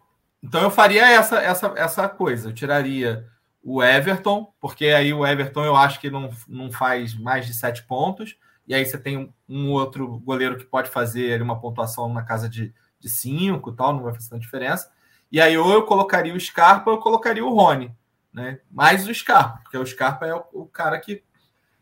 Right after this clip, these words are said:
se for gol do, do Dudu, se for gol do Rony, se for gol do Mike,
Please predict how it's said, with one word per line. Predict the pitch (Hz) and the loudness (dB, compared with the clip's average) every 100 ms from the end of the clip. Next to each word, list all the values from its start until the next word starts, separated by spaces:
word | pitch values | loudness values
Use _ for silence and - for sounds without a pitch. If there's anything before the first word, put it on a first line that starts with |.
| _ _ | _ _
se | - 196 | -4 -2
for | 190 202 | 2 4
gol | 185 202 | 4 2
do, | 190 175 151 | 0 -4 -6
do | 147 160 | -8 -6
Dudu, | 151 127 160 190 151 117 | -6 -4 0 0 0 -4
se | 117 - | -10 -12
for | 165 156 | -10 -8
gol | 156 165 | -6 -6
do | 147 123 | -6 -6
Rony, | 120 147 175 143 113 113 | -2 0 0 -2 -8 -12
se | - | -12
for | - 127 | -12 -8
gol | 147 151 | -6 -6
do | 127 | -2
Mike, | 123 175 180 - 147 | 2 4 2 -6 -18